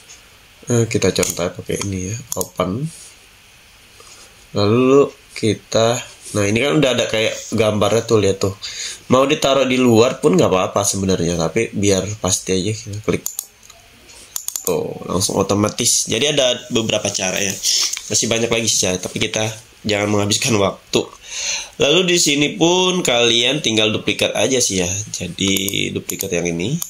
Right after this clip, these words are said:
ya. Ke bawah. Lalu klik tengah. Weh, weh, salah. Maksud gue bukan gitu. Lalu di sini kita,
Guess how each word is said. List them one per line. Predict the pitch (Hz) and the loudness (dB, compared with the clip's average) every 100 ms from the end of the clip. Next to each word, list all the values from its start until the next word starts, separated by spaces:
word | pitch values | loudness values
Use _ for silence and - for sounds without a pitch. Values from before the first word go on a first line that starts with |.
| - - | -12 -10
ya. | 107 110 - - - - - - - - - - - - - - - - - - - _ _ - - | -10 -10 -14 -20 -20 -20 -20 -20 -20 -20 -20 -20 -20 -20 -20 -20 -20 -20 -18 -14 -14 _ _ -20 -12
Ke | |
bawah. | 110 87 80 87 - - - - - - - - - - - - - - - - - - _ - - - - - - - - - - - - - - - - - - - - - - - - - - - - - - - - | -4 0 -2 -4 -14 -18 -20 -20 -20 -20 -20 -20 -20 -20 -20 -20 -20 -20 -20 -14 -14 -14 _ -20 -20 -20 -20 -20 -20 -20 -20 -20 -20 -20 -20 -20 -20 -20 -20 -20 -20 -20 -20 -20 -20 -18 -14 -14 -14 -18 -14 -14 -14 -10 -6
Lalu | 90 | -4
klik | 90 - | -4 -6
tengah. | 92 92 107 147 - - - - | -4 -4 -4 -6 -14 -20 -14 -2
Weh, | 127 127 98 113 107 107 | 2 2 0 -2 -4 -4
weh, | |
salah. | 107 101 104 - - - - - - - - - - - | -4 -2 -4 -4 -14 -18 -8 -8 -8 -12 -20 -20 -20 -10
Maksud | 113 - 98 | -6 -6 -4
gue | 107 | -4
bukan | 107 98 | -2 -4
gitu. | 98 - 107 - - - - - - - - - - - 110 | -4 -8 -14 -18 -20 -20 -20 -20 -20 -20 -20 -20 -20 -8 0
Lalu | 101 107 120 | 2 2 2
di | 117 | 0
sini | 107 107 117 | -2 -4 -4
kita, | 107 - - 117 | -4 -6 -2 0